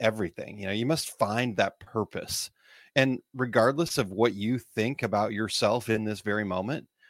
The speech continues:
I guarantee that you have a purpose. There is a deeper purpose, deeper meaning to your life, whether you've taken the time to explore that, whether you believe that or not,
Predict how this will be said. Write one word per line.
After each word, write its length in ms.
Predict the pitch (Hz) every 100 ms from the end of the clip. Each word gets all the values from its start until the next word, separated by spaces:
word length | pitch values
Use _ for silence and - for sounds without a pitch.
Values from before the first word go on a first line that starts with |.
| _ -
I 120 | 113
guarantee 880 | 101 120 143 143 - 147 120 101 101
that 140 | 95
you 240 | 95 120 113
have 380 | 117 101 104 95
a 140 | 101
purpose. 580 | - - 180 - - - _ _ -
There 140 | 107
is 200 | 120 131
a 60 | 127
deeper 420 | - 123 - 127
purpose, 440 | - 101 - 98
deeper 300 | - 110 127
meaning 340 | 107 107 110 104
to 140 | -
your 140 | 101 101
life, 400 | 131 95 101 - _ _ -
whether 260 | 117 123 123
you've 360 | 117 113 92 - _ -
taken 300 | 135 123 117
the 80 | 113
time 300 | 123 110 101
to 60 |
explore 440 | 95 - - 135 127
that, 180 | 120
whether 220 | 107 110 104
you 120 | 101
believe 420 | 95 101 143 117
that 200 | 120 120
or 160 | 101 95
not, 360 | 98 123 151